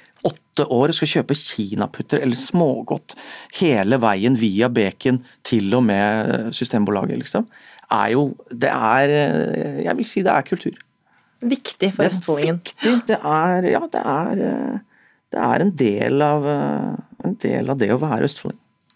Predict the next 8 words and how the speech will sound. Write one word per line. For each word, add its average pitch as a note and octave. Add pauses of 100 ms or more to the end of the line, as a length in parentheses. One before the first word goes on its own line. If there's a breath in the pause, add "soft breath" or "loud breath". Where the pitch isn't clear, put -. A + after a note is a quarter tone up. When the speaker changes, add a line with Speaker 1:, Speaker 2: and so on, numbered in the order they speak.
(760 loud breath)
Speaker 2:
Og C#4+
hvordan A3
skal B3
det C4+
ordne A#3+
seg A#3
nå, A#3
da? G#4+